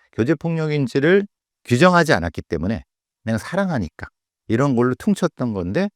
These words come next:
지금은 규정이 되니까 케이스가 늘어나는 거지. 예전에도 많았죠. 예전에 더 많았죠. 그리고 그때는 여성들이나 아니면은 그걸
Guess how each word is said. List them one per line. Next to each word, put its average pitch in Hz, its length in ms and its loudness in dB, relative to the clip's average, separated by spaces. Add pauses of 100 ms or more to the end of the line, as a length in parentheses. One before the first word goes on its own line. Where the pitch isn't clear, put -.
(260)
지금은 147 380 0
규정이 113 380 0
되니까 90 500 -4 (380)
케이스가 208 420 6
늘어나는 85 380 -2
거지. 90 300 -8
예전에도 113 420 2
많았죠. - 360 -10 (340)
예전에 117 260 2
더 - 140 -6
많았죠. 87 380 -4 (240)
그리고 139 240 4 (440)
그때는 175 680 2 (440)
여성들이나 131 680 2
아니면은 101 640 -2
그걸 104 500 -2